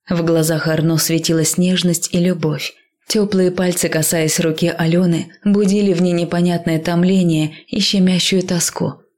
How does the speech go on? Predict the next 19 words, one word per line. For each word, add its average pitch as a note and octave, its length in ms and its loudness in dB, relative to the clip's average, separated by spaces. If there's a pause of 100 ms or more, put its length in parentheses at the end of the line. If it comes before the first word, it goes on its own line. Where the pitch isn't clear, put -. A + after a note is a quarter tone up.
заставляя D#3+ 640 0
дыхание D#3 560 0
сбиваться. C#3+ 680 -2 (840)
Голос G#3 400 2
Саши G3 340 0
проникал E3+ 520 0
в D#3 60 -4
самое E3 480 0
сердце, - 680 -2 (260)
и G#3+ 120 0
оно, F#3+ 460 4
растревоженное D#3+ 800 0
странными D#3 580 0
ощущениями, D3+ 880 0 (180)
неистово G3 680 2
билось D#3 420 0
в D#3+ 140 -2
грудной D#3 360 0
клетке. D3+ 580 -4